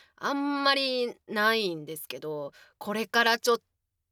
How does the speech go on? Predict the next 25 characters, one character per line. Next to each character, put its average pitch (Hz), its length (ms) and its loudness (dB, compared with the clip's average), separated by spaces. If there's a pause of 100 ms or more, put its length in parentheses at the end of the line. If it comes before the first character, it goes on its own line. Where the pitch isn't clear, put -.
と 196 160 -2
需 202 220 -2
要 220 340 4
増 247 200 4
え 226 120 6
て 220 140 0
か 202 160 2
ね 214 180 4
え 220 40 6
か 196 140 6
な 196 360 8
と 196 100 0
か 165 120 0
っ 165 60 -2
て 180 160 -8
ち 180 80 -6
ょ - 20 -4
っ - 40 -12
と 165 60 -8
思 180 100 -6
っ 180 40 -10
て 190 100 -6
ま 170 100 -2
す 160 120 -10
ね。 170 220 -6